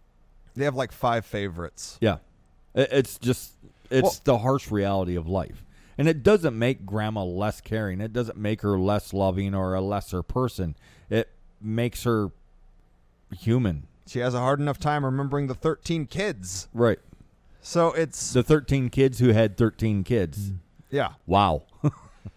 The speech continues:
Speaker 1: It's one of the reasons we always emphasize the who of the gods more than the what. Well, who, who is Thor? Well, he is the Thunderer. No, no, no,
Speaker 2: Right.
Speaker 1: no. That's the what. And that's not even the what. That's like an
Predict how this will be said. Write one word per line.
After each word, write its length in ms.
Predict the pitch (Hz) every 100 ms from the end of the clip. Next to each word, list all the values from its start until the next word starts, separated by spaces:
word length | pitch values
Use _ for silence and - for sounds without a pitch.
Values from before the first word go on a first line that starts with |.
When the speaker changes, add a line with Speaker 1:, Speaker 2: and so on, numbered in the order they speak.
| _ -
Speaker 1:
It's 160 | 147 143
one 160 | 160 208
of 40 |
the 40 | 196
reasons 300 | 185 165 139
we 80 | 147
always 320 | 147 160 139
emphasize 540 | 139 - 131 127 120
the 140 | 110 104
who 360 | - 160 151
of 140 | 127 98
the 80 |
gods 560 | 104 101 101 101 90 - _ -
more 200 | 123 127
than 120 | 120
the 80 | 107
what. 340 | 98 98 - - _ _
Well, 140 | - 175
who, 200 | 208 254 - - - -
who 180 | - 247
is 140 | 175
Thor? 240 | - 98 65
Well, 160 | 107 98
he 100 | 104
is 80 | 120
the 100 | 175
Thunderer. 640 | - 240 254 160 92 65 -
No, 140 | 120 180
no, 60 | 208
no, 40 |
Speaker 2:
Right. 60 | 202
Speaker 1:
no. 180 | 139 - _ _ _ _ _ -
That's 380 | 98 147 - -
the 160 | 156
what. 580 | 135 120 131 113 - - -
And 140 | 143
that's 140 | 170 180
not 160 | 214
even 240 | 196 175 165
the 80 | 139
what. 500 | 120 147 156 - -
That's 180 | 151 -
like 140 | 160
an 120 | 156